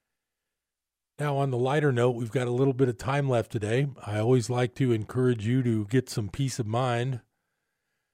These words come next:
I've brought my, probably my third favorite book, but it's a, one of my all-time favorite books, and I'm gonna read part of it today. I think you'll find it very entertaining.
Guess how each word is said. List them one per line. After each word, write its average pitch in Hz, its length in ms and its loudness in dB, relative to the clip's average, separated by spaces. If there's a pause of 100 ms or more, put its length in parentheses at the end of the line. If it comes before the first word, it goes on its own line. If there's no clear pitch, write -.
(400)
I've 107 260 -4
brought 131 260 2
my, 113 460 -2 (300)
probably 156 320 0
my 113 200 -4
third 156 480 0
favorite 101 460 -4
book, 120 320 0 (180)
but 104 160 -6
it's 104 200 -8
a, 98 220 -2
one 101 300 -4
of 123 80 -2
my 101 300 -4 (100)
all-time 113 520 -4
favorite 104 440 -4
books, 117 300 -2
and 113 100 -2
I'm 104 100 -4
gonna 101 140 -4
read 117 300 -4
part 113 220 0
of 101 80 -4
it 104 100 -8
today. 107 480 -4
I 95 60 -8
think 117 260 -6
you'll 107 120 -2
find 110 300 -6
it 98 60 -6
very 107 340 -4
entertaining. 110 600 -4